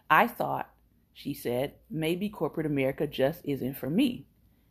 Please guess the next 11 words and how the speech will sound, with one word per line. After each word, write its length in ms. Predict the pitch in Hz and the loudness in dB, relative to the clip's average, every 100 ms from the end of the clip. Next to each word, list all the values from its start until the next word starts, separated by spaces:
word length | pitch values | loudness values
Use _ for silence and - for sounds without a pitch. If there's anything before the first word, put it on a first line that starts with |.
| _ _ _ | _ _ _
So 180 | - 170 | 2 4
that's 320 | 165 - - | 4 0 -2
when 140 | 151 156 | -4 -2
I 100 | 151 | -2
decided 500 | 165 - 143 143 - | -4 -4 -2 -4 -4
to 100 | 139 | -2
look 240 | 147 147 | -2 -2
into 340 | - 143 - 143 | -6 -6 -4 -4
the 120 | 139 | -4
nonprofit 840 | 135 127 131 - - 170 - - | -4 -4 -6 -6 -4 -4 -4 -10
route. 300 | 73 71 - | -8 -8 -8